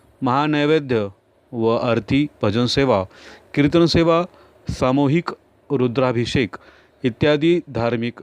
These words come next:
विधी संपन्न होतील. सोमवार एकतीस मार्च रोजी दुपारी साडेबारा वाजता ते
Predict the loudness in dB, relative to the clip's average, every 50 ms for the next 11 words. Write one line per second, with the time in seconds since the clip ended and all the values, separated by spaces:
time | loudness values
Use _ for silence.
0 | -12 -8 -4 -4 -2 0 0 0 -2 -2 -2 -4 -4 -2 0 0 0 0 0 -2
1 | -2 -2 -2 -4 -6 -6 -8 -12 _ -20 -20 -20 _ _ _ _ -20 -20 -20 _
2 | _ _ _ _ -20 -20 -20 -20 -20 -20 -20 _ -4 0 2 4 4 4 4 2
3 | 2 2 0 0 0 0 -2 -2 0 0 0 0 0 0 0 0 2 2 2 2
4 | 2 2 2 2 2 2 2 2 0 0 0 0 0 2 2 2 2 2 2 2
5 | 0 0 0 0 -2 0 0 0 0 0